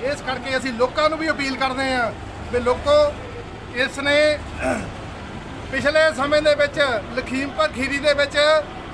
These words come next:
ਕਿਸਾਨਾਂ ਤੇ ਗੱਡੀ ਚਾੜ੍ਹੀ, ਪ੍ਰੈਸ ਵਾਲੇ ਪੱਤਰਕਾਰ ਭਰਾ ਤੇ ਗੱਡੀ ਚਾੜ੍ਹੀ।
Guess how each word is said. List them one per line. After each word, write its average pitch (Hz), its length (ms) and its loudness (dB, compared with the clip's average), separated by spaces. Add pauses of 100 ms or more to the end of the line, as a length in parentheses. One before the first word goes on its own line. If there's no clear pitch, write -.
ਕਿਸਾਨਾਂ 269 520 -2
ਤੇ 285 200 2
ਗੱਡੀ 269 220 -2
ਚਾੜ੍ਹੀ, 277 440 0 (480)
ਪ੍ਰੈਸ 269 300 2
ਵਾਲੇ 285 280 4 (120)
ਪੱਤਰਕਾਰ 285 540 0
ਭਰਾ 277 400 0
ਤੇ 294 180 4
ਗੱਡੀ 277 240 0
ਚਾੜ੍ਹੀ। 285 460 0